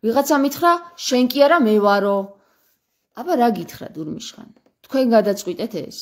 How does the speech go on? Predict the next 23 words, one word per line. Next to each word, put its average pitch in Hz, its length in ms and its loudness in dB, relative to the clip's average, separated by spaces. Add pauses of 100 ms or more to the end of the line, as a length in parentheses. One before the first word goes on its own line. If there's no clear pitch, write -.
(100)
თქვენი 208 300 -6
გადასაწყვეტია. 175 840 -6
მე, 214 260 2 (240)
მე 180 200 -4
ძალიან 175 280 -4
კარგად 165 280 -8
ვიცი, 156 260 -14
ვინც 165 260 -6
ვარ. 226 300 -2 (1000)
და 165 180 -4
თქვენ 240 320 -2
თუ 247 100 -2
დაინახავთ, 220 600 0
ეგ 180 160 -2
არის - 200 -10
საკითხი. - 480 -18 (1700)
თქვენ 311 380 4 (360)
მთავარია 285 760 2
იმაზე 208 340 -2
იფიქროთ, - 540 -12 (640)
რა 208 280 4
არის 214 220 0
გასაკეთებელი 180 840 -10